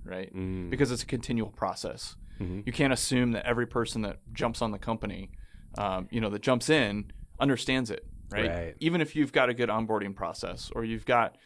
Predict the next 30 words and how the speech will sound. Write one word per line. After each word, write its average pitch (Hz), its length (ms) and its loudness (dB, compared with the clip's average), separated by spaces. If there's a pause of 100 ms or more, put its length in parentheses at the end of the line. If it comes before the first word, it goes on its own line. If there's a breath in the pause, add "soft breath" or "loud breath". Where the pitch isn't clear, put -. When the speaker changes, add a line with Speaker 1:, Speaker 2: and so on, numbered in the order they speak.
(200 soft breath)
Speaker 1:
a 117 60 -4
good 123 240 4
communication 113 580 -2
process 101 420 0
from 113 240 -4
leadership. 101 520 -4 (280 soft breath)
Speaker 2:
Or 107 80 4
you 107 100 4
have 104 220 4
a 92 440 -2 (100)
Speaker 1:
Or 139 100 6
you 147 100 10
have 151 260 4
Speaker 2:
onboarding 87 260 2
process. 82 380 -2
Speaker 1:
a, 143 180 8
uh, 127 200 0
Speaker 2:
'Cause 127 160 6
it 147 40 10
doesn't 165 120 8
Speaker 1:
yeah. 117 60 4
Speaker 2:
sound 131 120 8
like 156 120 8
it's 87 80 -2
a 85 40 -4
good 113 160 2
one 87 160 0
if - 220 -8
Speaker 1:
Yep. 143 140 2
Speaker 2:
people, 87 300 -2